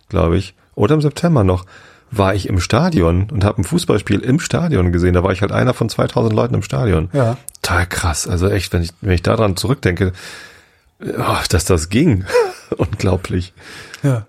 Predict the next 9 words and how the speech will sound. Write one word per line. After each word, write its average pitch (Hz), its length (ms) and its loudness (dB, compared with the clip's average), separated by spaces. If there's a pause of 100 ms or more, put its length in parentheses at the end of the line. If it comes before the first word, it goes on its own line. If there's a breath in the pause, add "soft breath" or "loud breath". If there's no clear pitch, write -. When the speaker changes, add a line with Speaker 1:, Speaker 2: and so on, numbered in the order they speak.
(160)
Speaker 1:
Ja. 87 320 -2 (1300)
Naja. 92 300 2 (440 loud breath)
Ähm, 101 440 2 (220)
Speaker 2:
Charlie 196 360 2
Hebdo-Prozess. 147 840 0
Staatsanwaltschaft 143 880 0
fordert 131 400 0
lebenslange 131 560 2
Haftstrafen. 87 680 -6